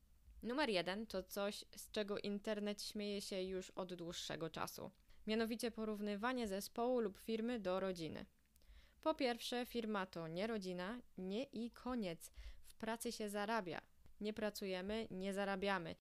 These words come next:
Nikt się nie będzie litował czy użalał nad losem kogoś, kto zostanie zwolniony.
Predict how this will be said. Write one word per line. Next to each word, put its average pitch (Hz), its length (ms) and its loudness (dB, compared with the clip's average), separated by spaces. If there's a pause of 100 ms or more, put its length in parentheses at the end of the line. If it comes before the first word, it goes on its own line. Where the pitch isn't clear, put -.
(340)
Nikt 254 300 -2
się 262 140 2
nie 254 120 4
będzie 240 300 2
litował 247 440 2
czy - 160 -2
użalał 208 440 2
nad 185 200 0
losem 202 340 2
kogoś, 196 320 0
kto - 180 -6
zostanie 180 440 -2
zwolniony. 175 560 -2